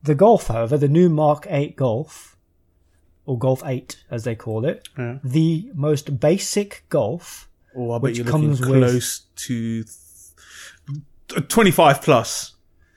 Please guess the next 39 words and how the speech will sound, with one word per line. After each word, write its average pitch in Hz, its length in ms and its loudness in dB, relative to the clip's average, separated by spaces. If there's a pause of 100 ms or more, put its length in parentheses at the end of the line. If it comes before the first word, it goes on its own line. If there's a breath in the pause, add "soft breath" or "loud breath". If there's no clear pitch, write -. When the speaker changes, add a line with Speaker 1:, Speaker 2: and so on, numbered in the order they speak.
(360)
Speaker 1:
No, 269 340 4
actually, 127 380 0
it's 123 80 -6
not 262 140 0
as 214 80 -2
bad 220 180 4
as 190 100 -4
you 202 80 0
think. 139 300 -2
It's 127 100 -10
twenty-three 202 760 2
three 170 320 2
five 165 300 2
five. 117 460 -2 (460 soft breath)
But - 340 6
when 160 140 2
I 254 80 2
say 247 220 2
the 175 160 2
most 175 220 4
basic 165 380 0
Golf, 135 340 -2
Speaker 2:
Oh, 123 120 -4
Speaker 1:
so 117 120 2
you 160 160 6
Speaker 2:
yeah. 170 40 8
Speaker 1:
only 170 140 4
have 160 120 4
a 151 60 -4
choice 170 260 0
of 143 100 0
one 156 220 2
colour, 127 440 -2 (300 soft breath)
and 139 120 -2
it's 131 120 -8
this 139 180 -4 (240)
horrible 143 560 0 (140)
dark 123 460 -2
grey 127 440 -4